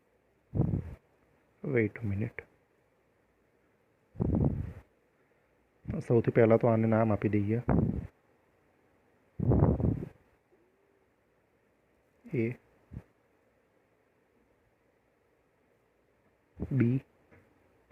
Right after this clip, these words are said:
અને સી. બરાબર? આ એંગલ આપણી જોડે છે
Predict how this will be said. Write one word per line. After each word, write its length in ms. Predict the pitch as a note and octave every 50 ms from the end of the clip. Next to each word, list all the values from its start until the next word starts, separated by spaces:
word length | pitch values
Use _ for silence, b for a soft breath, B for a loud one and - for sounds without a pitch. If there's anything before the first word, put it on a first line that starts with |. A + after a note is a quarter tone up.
| - - _ _ _ _ _ _ _ _ _ _ - - _ _ _ _ _ _ -
અને 260 | B2+ G2+ G2+ G#2+ A2+ A#2 - _ _ _ _ _ _ _ _ -
સી. 180 | - G2+ F#2 G#2+ - _ _ _ _ _ _ _ _ _ _ _ _
બરાબર? 280 | C3+ B2+ C3 B2 B2 A2 - - b b b b b b b _ -
આ 100 | C3+ B2+
એંગલ 320 | B2 A#2+ A2 G#2+ B2 A#2
આપણી 260 | G#2+ G2+ - A#2 A#2
જોડે 240 | G#2 - G#2 G2 A2
છે 260 | - - - A#2 A2+